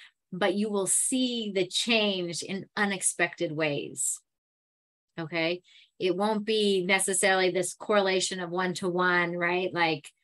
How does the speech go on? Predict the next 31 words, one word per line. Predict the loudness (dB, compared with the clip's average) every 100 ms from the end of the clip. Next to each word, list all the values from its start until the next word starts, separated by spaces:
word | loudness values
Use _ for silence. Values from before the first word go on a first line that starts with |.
| _ _
I'm | 2
gonna | 4
have | 4 0
compassion | 4 6 6 4
on | 2
myself, | 2 2 0 0
therefore | 2 2 2
I'm | -2 -2
going | -6 -6
to | -4 0 0
stop | 0 0 2
eating | 2 0 0
less. | -2 -4 -6 -10 -14 _ _ -20 _ _
No, | 0 4 4 6 4 4
it's | -4 -4
going | -4 -4 -4
to | -2 0
look, | 0 -2 -2
it, | -2 -2 -10 _ _ _
it | 0 2
will | 0
take | -2 -2 -2 0
a |
more | 0 0 0
organic | 0 0 -2 -4 -6
form. | -6 -6 -4 -6 -8 -12 _ _ _ _ _ _ _ _ _ _ _ _ -10 _ _ _ _
Anyways, | -4 -2 -2 -2 -4 -6 _ _ _ -6
hopefully | -4 -2 -2
this | 0 -2
helps. | -2 -2 -4 -8 -14 -16 _ _ _ _ -20 -20 _ _ 0
Um, | 4 4 2 -2 -6